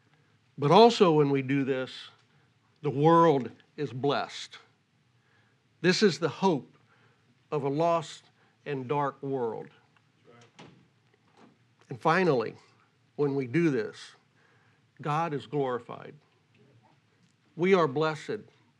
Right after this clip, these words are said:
The world is be-, blessed and God is glorified. So as members of this countercultural kingdom that Jesus has been talking about, beatitude people, Jesus teaches us that this,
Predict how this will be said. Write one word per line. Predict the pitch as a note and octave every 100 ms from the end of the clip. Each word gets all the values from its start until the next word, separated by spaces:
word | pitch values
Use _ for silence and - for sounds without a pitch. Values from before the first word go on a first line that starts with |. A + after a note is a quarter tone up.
| _ _ -
The |
world | A2+ C3+ E3 F3 D#3+
is | A2
be-, | B2 D3+ D3 D3+
blessed | C#3 D3+ C#3+ - C3
and | A2+
God | C#3+ C#3+
is | C3 A#2
glorified. | C3 C3 B2 A#2+ G#2+ G2+ - _ _ _ _ _ _ _ _ _ -
So | F3
as | D3
members | D#3+ A3 G3 D3+
of | D#3 C3+
this | C#3+ - - - _ _ _ -
countercultural | F3+ F3+ D#3+ D#3 F3 D#3+ F3 C#3+ B2+
kingdom | - F3 D#3+ C3
that | C3 B2
Jesus | D3 D#3 D3+ C#3 -
has | C3 A2+
been | C3 B2+
talking | D3 D3 C#3+ C3+
about, | A#2+ A#2 A2 -
beatitude | B2 C#3+ D#3 D#3 A#2+ C3+ -
people, | C#3+ A#2 A#2 G#2 _ _ _ _ _ _ - _ _ _ _ -
Jesus | F#3 A3 G3+ D3+
teaches | - F3+ D3+ D3
us | E3 D3 -
that | C#3+ D#3+
this, | D#3 -